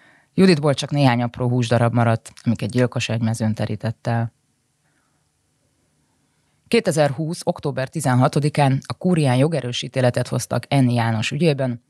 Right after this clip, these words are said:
akit azzal vádoltak, hogy meggyilkolta feleségét, Judittot. A férfit korábban kétszer is felmentette a bíróság arra hivatkozva, hogy a halál okát a szakértők nem tudták megállapítani, így az emberölés nem bizonyítható.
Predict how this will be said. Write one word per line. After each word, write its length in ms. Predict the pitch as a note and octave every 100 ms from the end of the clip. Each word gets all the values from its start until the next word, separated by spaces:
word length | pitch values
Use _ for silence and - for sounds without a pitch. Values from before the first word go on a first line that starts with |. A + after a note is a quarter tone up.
| _
akit 280 | - B2 C#3
azzal 240 | D#3+ D3
vádoltak, 540 | C3 B2 B2 A#2 A#2+ -
hogy 200 | - B2
meggyilkolta 540 | C#3 C3 A#2+ A#2+ -
feleségét, 720 | - D#3+ D3 - B2+ A#2+ A#2 -
Judittot. 640 | A#2+ A2+ A#2 - A2 - _ _ _ _ _ _
A 80 | -
férfit 360 | F#3+ G3 - -
korábban 380 | D3+ C#3 C#3+
kétszer 380 | B2+ E3 - A2+
is 140 | A#2+ -
felmentette 580 | A#2+ A#2+ A2+ B2 -
a 60 | A#2+
bíróság 560 | A#2+ A#2+ A#2 - A2 -
arra 240 | A#2+ C3
hivatkozva, 800 | D3 D#3 D#3 F3 D#3+ F3 F3 - _ _ - -
hogy 120 | D#3+
a 60 | D#3
halál 260 | F3 D3
okát 260 | C3+ C#3+ C3
a 40 |
szakértők 540 | - B2+ C3 A#2+ A#2+ -
nem 120 | D3
tudták 340 | F3 - D3+
megállapítani, 840 | D3 C3+ C3 B2 B2+ - A#2+ A#2+ - _
így 180 | D3 C3+
az 80 | C3
emberölés 500 | B2+ A#2+ A#2+ A#2 -
nem 180 | A#2
bizonyítható. 760 | A#2 A2+ A2+ A#2 B2 A2+ A#2+